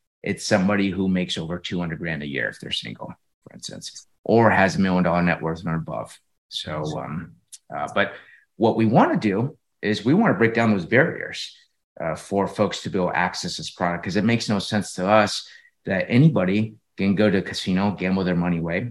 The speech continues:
Anybody can lever up and buy whatever, you know, Dogecoin or whatever altcoin that they want to, but they can't invest in a low volatility, uncorrelated hedge fund that consistently generates, you know,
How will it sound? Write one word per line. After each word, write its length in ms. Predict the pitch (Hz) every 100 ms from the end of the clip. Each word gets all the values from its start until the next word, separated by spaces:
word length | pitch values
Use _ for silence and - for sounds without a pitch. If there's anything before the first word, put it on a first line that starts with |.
| 113
Anybody 420 | - 117 104 107 101
can 200 | 95 92
lever 240 | 98 98
up 160 | 107 -
and 160 | 107 90
buy 440 | 92 98 98 95
whatever, 640 | 95 98 95 90 90 90 - _ -
you 80 | 87
know, 100 | 85 - - -
Dogecoin 760 | 113 113 113 - 107 104 104
or 120 | 95
whatever 420 | 92 101 95 101 - 120 -
altcoin 520 | 117 117 - 123 113
that 120 | 98 95
they 100 | 95
want 280 | 135 180 180
to, 260 | 110 107 _ _ _ -
but 160 | 113
they 100 | 127
can't 480 | 127 - 143 139 131
invest 640 | 117 110 104 110 110 -
in 220 | 107 104 101
a 180 | 98
low 320 | 95 104 113 107
volatility, 840 | 101 101 104 101 104 101 101 95
uncorrelated 920 | 80 98 92 - 95 90 90 90 92
hedge 260 | - 101 -
fund 380 | - 101 110
that 160 | 95 85
consistently 640 | 92 82 95 - 90 92
generates, 760 | 85 87 82 85 85 82 - -
you 140 | 87
know, 200 | 82 85